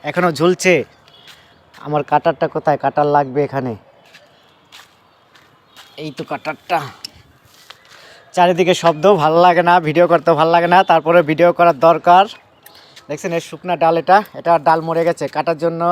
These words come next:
আপনাদের দেখানোর জন্য রাখছি, তবে আজকে কেটে দেবো। ওই যে দেখেন, ভিতরে এখনও একটা পাকা কমলা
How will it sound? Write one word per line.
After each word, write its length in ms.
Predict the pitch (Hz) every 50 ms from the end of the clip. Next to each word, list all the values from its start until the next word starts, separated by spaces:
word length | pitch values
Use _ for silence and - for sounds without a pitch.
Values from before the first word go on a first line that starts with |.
| 175 165
আপনাদের 260 | 156 - 170 156 170 160
দেখানোর 240 | 165 147 165 170 160 151
জন্য 120 | 170 160 160 165
রাখছি, 280 | 160 - - 160 175 185 247 - _ _ _ _ - - _ _ _ _ _ _ _ _ _
তবে 120 | - 147 160 160
আজকে 160 | 151 - 175 160 143
কেটে 180 | - 131 170 151
দেবো। 140 | 170 160 165 175 170
ওই 60 | 165 156
যে 60 | 156 147
দেখেন, 180 | 156 - 170 160 143
ভিতরে 200 | 160 156 - 160 165 156
এখনও 240 | - 165 165 165 165 165 170 165 165
একটা 160 | - - 175 165 -
পাকা 220 | - 156 - - 160 -
কমলা 280 | - 156 165 165 165